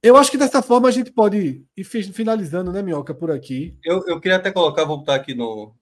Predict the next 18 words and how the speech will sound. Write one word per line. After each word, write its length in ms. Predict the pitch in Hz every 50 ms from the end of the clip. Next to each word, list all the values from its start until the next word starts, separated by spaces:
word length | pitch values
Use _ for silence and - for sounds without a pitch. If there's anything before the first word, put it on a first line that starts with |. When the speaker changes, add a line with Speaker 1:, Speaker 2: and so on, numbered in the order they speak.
| _ _
Speaker 2:
no 100 | - -
chat, 480 | - - - 135 143 139 139 - -
que 60 | -
eu 60 | 123 117
até 340 | 120 - 127 131 127 123
conversei 400 | 123 _ - 120 113 107 - 120
com 100 | 120 -
o 40 | 113
Rodrigo 380 | 113 110 104 104 104 104 107 110
antes. 380 | 123 135 135 135 - - _ _ _ _ _ _ _ _ _ _
O 80 | 143
nosso 280 | 139 151 180 180 180 -
colega 360 | - 180 160 151 147 143 151
Ciro 340 | 143 - - 196 202 202 202
Câmara 480 | _ - 165 185 190 139 107 98 95 _ _ _ _ _ _ _ _ _ _ _ _ _ -
tá 200 | 135 143 143 -
Speaker 1:
Sim. 220 | - - 180 180
Speaker 2:
concorrendo 720 | 175 214 226 233 226 170 147 147 165 185 190 220 240 240 -